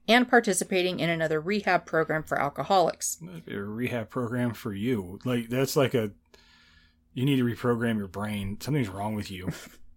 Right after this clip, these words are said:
Speaker 2: Like, it'd be funny if they were like, "Yeah, we need to, we need to do your fingerprints." He's like, "I wouldn't."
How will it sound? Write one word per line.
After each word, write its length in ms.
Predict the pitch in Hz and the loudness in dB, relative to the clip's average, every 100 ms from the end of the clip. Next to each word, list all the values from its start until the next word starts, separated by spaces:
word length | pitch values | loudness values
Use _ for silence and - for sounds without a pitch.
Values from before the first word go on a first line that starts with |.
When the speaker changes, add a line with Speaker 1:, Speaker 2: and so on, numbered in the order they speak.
| - - - | -20 -14 0
Speaker 2:
Like, 220 | 156 - - - - | 2 2 -2 -18 -4
it'd 120 | 185 | 2
be 100 | 185 | 4
funny 220 | 170 170 165 | 4 6 6
if 100 | 156 | 6
they 80 | |
were 80 | 151 | 4
like, 200 | 147 143 | 6 4
"Yeah, 120 | 143 | 4
we 140 | 139 139 | 4 4
need 80 | 131 | 2
to, 140 | 123 | 0
we 100 | 135 | 0
need 100 | 131 | -2
to 40 | 123 | 0
do 120 | 120 | 0
your 80 | 113 | -2
fingerprints." 480 | 120 113 - 113 - | -2 -4 -4 -6 -4
He's 120 | 113 | -4
like, 140 | 117 | -2
"I 80 | 226 | 4
wouldn't." 360 | 156 147 143 | 4 4 0